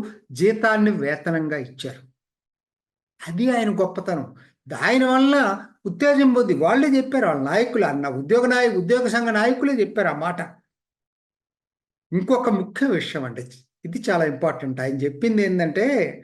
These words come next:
చాలామంది అనుకుంటారు, మీరు ఏదైనా ఇటువంటి రాగానే సినిమా రంగం వాళ్ళు ఎంత ఇస్తున్నారని చూస్తూ ఉంటారు. సినిమా రంగం వాళ్ళు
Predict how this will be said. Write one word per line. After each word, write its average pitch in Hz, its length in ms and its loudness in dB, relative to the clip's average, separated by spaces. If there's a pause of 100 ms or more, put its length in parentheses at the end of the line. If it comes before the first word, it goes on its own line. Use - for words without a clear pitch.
(920)
చాలామంది 254 640 2
అనుకుంటారు, 202 580 0 (800)
మీరు 233 240 2
ఏదైనా 240 280 2 (100)
ఇటువంటి 240 480 0
రాగానే 208 600 2 (260)
సినిమా 269 300 4 (140)
రంగం 220 320 0
వాళ్ళు 208 260 2
ఎంత 170 160 -4
ఇస్తున్నారని 175 600 0
చూస్తూ 160 300 -4 (100)
ఉంటారు. 135 360 -4 (640)
సినిమా 254 500 4 (200)
రంగం 226 360 2
వాళ్ళు 214 320 2